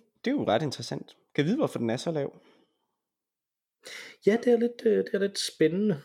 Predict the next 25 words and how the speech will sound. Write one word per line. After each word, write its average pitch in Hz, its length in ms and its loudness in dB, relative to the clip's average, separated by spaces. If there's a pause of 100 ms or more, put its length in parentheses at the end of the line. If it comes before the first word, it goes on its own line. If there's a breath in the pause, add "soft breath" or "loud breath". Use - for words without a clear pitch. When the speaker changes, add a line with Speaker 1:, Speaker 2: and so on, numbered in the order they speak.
Speaker 2:
Det - 60 -12
er 131 40 -4
lidt 139 80 -4
Speaker 1:
Mhm. 220 160 -8
Speaker 2:
spændende, 165 260 -6
synes 151 220 -8
jeg. 160 80 2
Der 147 60 0
står, 160 340 4 (200 loud breath)
"Our 135 280 2
brewing 180 400 6
heritage 175 460 2 (200)
dates 165 360 0
back 160 180 2
to - 120 -4
seventeen 170 920 0
ninety-nine." 139 920 2 (180)
Hold 135 140 -2 (160)
da - 60 -4
op. 107 300 -2 (440 loud breath)
Det 123 60 -4
er 117 40 4
en 113 120 0
præviktoriansk 135 1200 2
øl. 139 140 4